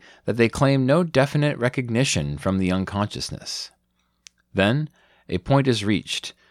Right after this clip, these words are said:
where the accumulated impressions become a definite emotion, and the mind realizes that something has happened. With something of a start, Johnson suddenly recognized that he felt nervous,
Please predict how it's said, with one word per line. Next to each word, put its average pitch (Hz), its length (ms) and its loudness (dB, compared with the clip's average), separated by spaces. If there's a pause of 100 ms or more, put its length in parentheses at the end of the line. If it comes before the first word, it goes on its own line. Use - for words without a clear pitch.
(160)
where 90 140 4
the 90 180 2
accumulated 165 640 2
impressions 120 640 0
become 104 340 -2
a 80 80 -4
definite 101 500 0
emotion, 80 680 -2 (380)
and 76 120 -4
the 78 60 -2
mind 120 380 2
realizes 76 920 -2 (220)
that - 120 -8
something 67 520 -2
has - 180 -12
happened. - 500 -8 (1400)
With 90 120 -2
something 156 540 0
of 139 120 0
a 143 60 2
start, - 500 -2 (500)
Johnson 101 460 2
suddenly 135 400 2
recognized 73 840 -2 (220)
that 78 100 -2
he 90 60 2
felt 110 280 0
nervous, 117 680 -2